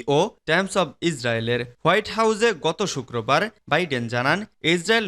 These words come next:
নতুন যুদ্ধবিরতির প্রস্তাবে সম্মত হয়েছে। তিন ধাপে ওই প্রস্তাব কার্যকর হবে, তবে পরক্ষণেই নেতানিয়াহু তা প্রত্যাখ্যান করে। এতে বাইডেনের দাবির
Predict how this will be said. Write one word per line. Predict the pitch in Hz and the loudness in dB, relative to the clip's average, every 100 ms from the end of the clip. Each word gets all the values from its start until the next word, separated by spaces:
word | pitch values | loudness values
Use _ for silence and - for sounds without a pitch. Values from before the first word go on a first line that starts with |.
| 147 | -2
নতুন | 156 208 185 | -2 -2 -2
যুদ্ধবিরতির | 175 175 202 196 202 196 147 113 | -4 -2 -2 2 2 2 -4 -4
প্রস্তাবে | 127 123 120 117 180 233 - | -8 -4 -4 2 0 0 -8
সম্মত | - 180 170 117 117 | 0 0 0 -4 -6
হয়েছে। | 120 120 - 135 127 _ | -6 -6 -2 -4 -4 _
তিন | 175 214 220 | -2 0 2
ধাপে | 226 226 226 226 | 0 2 0 2
ওই | 160 | -2
প্রস্তাব | 190 135 120 - 160 196 _ | -2 -6 -4 -2 -2 -4 _
কার্যকর | 151 180 147 120 117 | 0 0 -2 -8 -10
হবে, | 120 120 123 127 - - | -6 -4 -2 -2 -4 -2
তবে | 123 135 202 - - | 2 2 2 -2 0
পরক্ষণেই | 160 214 - - 127 143 208 240 - | 2 2 -2 -8 -2 0 -2 -6 -6
নেতানিয়াহু | 143 160 208 214 214 220 | -4 0 0 2 0 0
তা | 220 220 - | 0 -2 -2
প্রত্যাখ্যান | 185 - 135 - 120 120 | -8 -4 -6 -6 -10 -8
করে। | 123 127 120 - 131 | -4 -2 -4 -6 -6
এতে | 127 175 226 - - | 0 0 0 -4 -2
বাইডেনের | 139 180 196 220 226 160 | 0 2 0 0 0 2
দাবির | 143 156 | 0 2